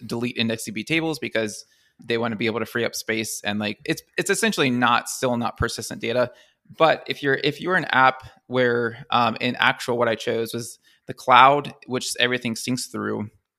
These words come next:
is a very strong backup. And if your, if your data is deleted, it's very unfortunate. There's a chance you will lose some data, but there's, um,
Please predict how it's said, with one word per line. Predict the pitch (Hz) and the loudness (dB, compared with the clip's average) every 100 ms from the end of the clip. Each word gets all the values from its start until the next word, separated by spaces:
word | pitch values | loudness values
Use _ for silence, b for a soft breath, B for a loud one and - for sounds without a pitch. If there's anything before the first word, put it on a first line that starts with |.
| _ _ _ _ _ - | _ _ _ _ _ -4
is | 131 117 | -4 -2
a | 123 | -4
very | 110 120 139 | 2 4 4
strong | - - - 110 117 | 2 -4 0 2 2
backup. | 113 104 - 135 143 - B B B - | 2 2 4 0 2 0 B B B -2
And | 123 | 0
if | 123 127 | 0 0
your, | 156 147 - | -2 -2 -2
if | 127 | 0
your | 147 | 0
data | 135 160 160 | 0 0 0
is | |
deleted, | 151 120 117 120 123 104 - | -2 -4 -2 2 0 0 -6
it's | 143 | -8
very | 135 131 139 | 2 4 6
unfortunate. | 117 - 120 - 135 127 | 4 -2 -4 -2 -2 0
There's | 117 | -2
a | 107 | -4
chance | - - 117 120 135 | -8 -6 -4 -4 -4
you | 135 | -2
will | 139 | -2
lose | 139 131 - | -2 -2 -2
some | 120 123 | -2 0
data, | 143 147 156 151 b b _ | -2 0 -2 -4 b b _
but | 127 | 0
there's, | 131 135 117 - | 2 0 -2 -2
um, | 120 104 98 90 | 0 0 -2 -8